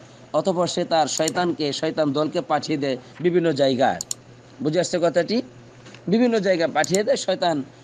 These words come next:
শয়তানরা শয়তানি করার জন্য বিভিন্ন জায়গায় ছুটে যায়। অতঃপর যে তার কাছে সবচাইতে ওই শয়তান বেশি সম্মানিত, যে নাকি খারাপের দিক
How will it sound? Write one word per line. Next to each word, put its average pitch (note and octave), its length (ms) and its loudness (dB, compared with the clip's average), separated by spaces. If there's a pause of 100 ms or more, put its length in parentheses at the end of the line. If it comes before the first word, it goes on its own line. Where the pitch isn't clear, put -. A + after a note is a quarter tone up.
শয়তানরা E3+ 680 -2
শয়তানি D#3+ 400 0
করার D3+ 280 0
জন্য D3 180 0
বিভিন্ন D3 420 0
জায়গায় B2+ 360 0 (480)
ছুটে D#3+ 280 0
যায়। F#2+ 220 -2 (680)
অতঃপর F3 480 4 (960)
যে C#3 420 -2
তার G#3 160 2
কাছে A#3 340 -2
সবচাইতে G3+ 840 -2 (380)
ওই G#3+ 220 2
শয়তান G3+ 640 0 (800)
বেশি F#3 440 2
সম্মানিত, F#3+ 680 2 (160)
যে F3 180 0
নাকি E3+ 440 0 (600)
খারাপের G3+ 460 0
দিক F3+ 120 2